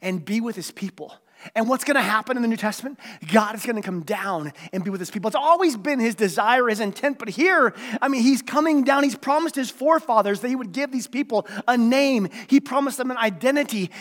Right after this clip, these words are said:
He promised them a land. He promised them someday a Messiah. And he led them out of captivity by his mighty hand. He revealed himself to them and wooed them and led them and protected them in the wilderness, fed them,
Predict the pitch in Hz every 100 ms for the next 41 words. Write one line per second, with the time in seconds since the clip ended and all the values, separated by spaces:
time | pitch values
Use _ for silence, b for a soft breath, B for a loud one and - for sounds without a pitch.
0 | - 269 254 269 254 247 254 247 247 240
1 | 285 277 262 202 180 B B 254 247 277
2 | 262 233 214 - 269 285 254 240 165 135
3 | b b b b - 185 175 - 202 185
4 | 147 - _ b b 190 190 185 220 254
5 | 269 233 - 220 285 285 262 233 - 247
6 | 240 226 202 190 180 180 196 240 247 190
7 | 202 175 233 233 175 240 339 349 320 247
8 | - 202 - 196 180 - 311 294 240 -
9 | 269 202 226 339 370 294 190 156 151 B
10 | 190 247 262 302 320 302 240 208 208 -
11 | - 339 262 233 226 233 240 214 220 339
12 | 302 214 - - - 339 330 262 165 143